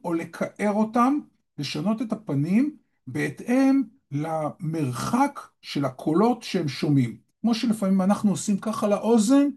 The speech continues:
בשביל לשמוע יותר טוב, ככה גם הם יודעים לעשות לפנים שלהם,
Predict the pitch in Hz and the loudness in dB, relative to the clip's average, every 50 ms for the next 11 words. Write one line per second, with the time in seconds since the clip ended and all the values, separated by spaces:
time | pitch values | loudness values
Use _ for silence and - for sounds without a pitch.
0 | - _ _ - - - 220 220 208 185 - 226 233 240 247 240 226 220 220 247 | -8 _ _ -20 -12 -6 -4 -2 -2 -2 0 0 0 2 2 0 0 0 -2 -4
1 | 240 220 220 - 254 247 262 269 262 254 214 - _ _ _ _ _ _ - - | -4 -4 -2 0 2 2 4 4 2 0 -4 -10 _ _ _ _ _ _ -6 -4
2 | 214 - 226 185 160 170 165 190 196 185 170 156 185 190 175 160 139 - - 180 | -2 0 0 0 0 -2 -2 0 0 0 0 0 0 -2 -2 -4 -6 -6 -6 -8
3 | 165 - 151 131 - 135 120 127 135 135 127 - 175 165 175 185 202 214 | -6 -6 -6 -6 -4 -2 0 0 0 0 0 -2 -2 -2 0 2 2 2